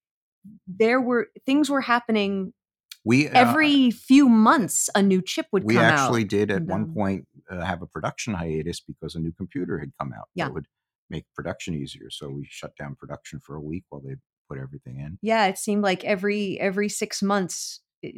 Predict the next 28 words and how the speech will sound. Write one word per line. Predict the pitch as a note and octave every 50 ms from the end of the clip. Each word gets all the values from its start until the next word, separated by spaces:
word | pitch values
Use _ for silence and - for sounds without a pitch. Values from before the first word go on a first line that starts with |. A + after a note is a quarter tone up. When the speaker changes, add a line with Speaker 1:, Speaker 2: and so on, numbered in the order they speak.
| F3+ D#3+
Speaker 1:
the, | D#3+ F#3+ F#3 F3 E3+ C#3+
the, | D#3 D3+ F3+ F3 E3 E3+
uh, | E3 D#3+ D#3 D#3
the | D3 E3
technology | - - F#3+ - - G3 F#3+ G3 G#3 G3+ E3 E3+ F#3 D#3+
was | D#3+ E3 D3+
doubling | - G3+ G3 F#3 G3 F#3 F3+ E3+ D#3+
and | D#3+ D#3+
tripling | D#3 - - F#3+ - F#3 E3+ E3 D#3+ D#3 D#3 D3+ C#3 C#3
what | F3 F3
it | D#3+
was | D3+ D#3+ -
capable | - - E3+ E3 - C#3 - D3+ C#3
of | D3 C3+ C#3
doing. | E3 E3 D3 C3+ D3+ D3+ C#3+ F3 - _ _ _ _ _ _ -
Speaker 2:
So | - - A#2 A2
when | G#2+ A2+ A2+ A2
they | A2+ A2+
did, | G#2+ G2 B2 C3 D3 C#3 C#3+
uh, | C3+ A#2+ A2+ A2 G#2 G2+ G2+ G2 F#2+ G2 F#2 - _ _ -
at | G2 G2 - -
that | B2 D#3 F#3+ - _ -
point, | A#2 G#2 F2+ E2+ F2 F#2+ - _ -
they | F2 F2+
decided, | F2 F#2 - - F2+ E2 E2+ E2 E2 E2 E2 D#2+ - - _ -
uh, | - _ _
for | - F#2
the | D#2+